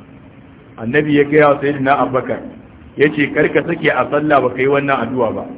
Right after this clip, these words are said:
Ka ce, 'Ya Ubangiji, inni zalamtu nafsi faghfir li.' Ya Ubangiji, na zalunci kaina, ka gafarta min. Babu mai gafara zunubi illa anta, sai kai, ya Allah." Ku duba Sayyidina Abubakar ba, wanda yana da garantin gidan aljanna,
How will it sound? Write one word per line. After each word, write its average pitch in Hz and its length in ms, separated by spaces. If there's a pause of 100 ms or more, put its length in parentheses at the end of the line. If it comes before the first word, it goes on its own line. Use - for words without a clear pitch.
(400)
Ka 123 100
ce, 151 200
'Ya 151 240
Ubangiji, 143 640
inni 139 340
zalamtu 151 500
nafsi 139 520
faghfir 151 420
li.' 156 320 (560)
Ya 143 300
Ubangiji, 151 680
na 151 220
zalunci 143 540
kaina, 143 340
ka 139 100
gafarta 147 600
min. 127 340 (480)
Babu 165 320
mai 151 220
gafara 165 500
zunubi 143 520
illa 151 560
anta, 147 340
sai 123 140
kai, 113 200
ya 113 200
Allah." 101 240 (440)
Ku 117 80
duba 165 300
Sayyidina 139 420
Abubakar - 320
ba, 98 160 (420)
wanda 127 280
yana 156 220
da 127 120
garantin 120 400
gidan 131 320
aljanna, 104 360